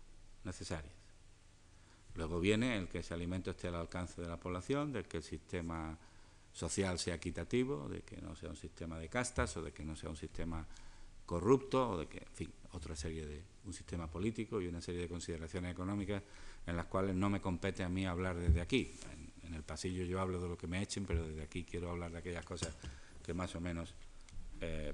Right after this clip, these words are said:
puedo estar razonablemente seguro. Y, pero lo que no cabe duda es que sin la aportación técnica no va a ocurrir el milagro de que se resuelva ese problema.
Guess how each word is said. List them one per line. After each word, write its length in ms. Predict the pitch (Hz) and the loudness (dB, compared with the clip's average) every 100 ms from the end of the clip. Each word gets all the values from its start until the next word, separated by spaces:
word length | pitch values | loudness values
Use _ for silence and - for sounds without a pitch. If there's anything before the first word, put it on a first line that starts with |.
| - | 0
puedo 360 | 92 85 82 80 - - - - - 92 | 0 2 0 -4 -6 -8 -8 -8 -8 -6
estar 360 | - 85 80 76 | -2 -2 0 -2
razonablemente 720 | 85 87 90 90 85 87 85 | -4 -2 2 2 2 0 -4
seguro. 320 | - 78 69 - - - - - - | -6 -8 -8 -12 -16 -18 -18 -18 -4
Y, 200 | 104 95 - - - - | 4 4 4 -8 -18 -6
pero 200 | 87 80 | -4 -2
lo 120 | 82 | -2
que 120 | 82 | 4
no 140 | 101 | 4
cabe 220 | 104 98 98 | 6 6 8
duda 320 | 135 120 101 | 8 8 6
es 100 | 98 | 4
que 160 | - 92 | -2 -4
sin 500 | 98 98 101 - - - - - | 0 -2 -2 -8 -16 -18 -18 -8
la 160 | 95 82 | -4 -4
aportación 560 | - 82 87 - 92 | -4 -6 -6 -2 -4
técnica 480 | 87 95 90 85 82 - 92 | 0 0 0 -2 -6 -8 -2
no 260 | 92 90 | 0 2
va 120 | 87 | 0
a 40 | 87 | -2
ocurrir 420 | 82 82 80 76 - - - - - - - - | -4 -4 -4 -6 -10 -18 -18 -20 -20 -20 -16 -2
el 140 | 92 | 0
milagro 440 | 82 85 90 90 85 | 2 2 2 4 2
de 100 | 80 | 0
que 100 | 82 | -4
se 120 | 76 | -4
resuelva 360 | 78 87 80 | -4 -4 -4
ese 140 | 80 73 | -4 -6
problema. 400 | 69 73 71 | -6 -8 -8